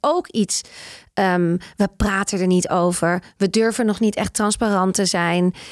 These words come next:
Ik vind het al heel bijzonder dat jij al best wel veel vertelt over, ik vraag me dan ook af: is Art of Living ook transparant in wat er gebeurt met het geld?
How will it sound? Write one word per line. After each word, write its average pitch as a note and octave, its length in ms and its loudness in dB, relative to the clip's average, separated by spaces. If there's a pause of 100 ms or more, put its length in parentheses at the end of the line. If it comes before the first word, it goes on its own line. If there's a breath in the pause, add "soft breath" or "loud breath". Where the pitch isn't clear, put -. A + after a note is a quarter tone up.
(180 loud breath)
Ik - 180 -2
vind B3+ 140 0
het G#3+ 80 -2
al G3+ 60 2
heel G3+ 180 4
bijzonder G3 320 2
dat G3 140 0
jij G3 220 0
al F#3 80 0
best G3+ 200 0
wel G3 100 0
veel F#3+ 180 2
vertelt F3+ 360 0
over, F#3 380 0
ik B3+ 100 -4
vraag G3 240 -4
me G3 120 -2
dan F3 100 -2
ook - 100 -6
af: F3+ 220 -2 (140)
is A3+ 380 0
Art A#3 240 -2
of A#3 80 -4
Living A#3 300 0
ook B3+ 160 -2
transparant C4 580 0
in A#3+ 120 0
wat B3 160 -2
er A#3+ 60 -4
gebeurt B3 320 -2
met B3 100 -2
het A#3+ 120 -2
geld? C#4 440 -4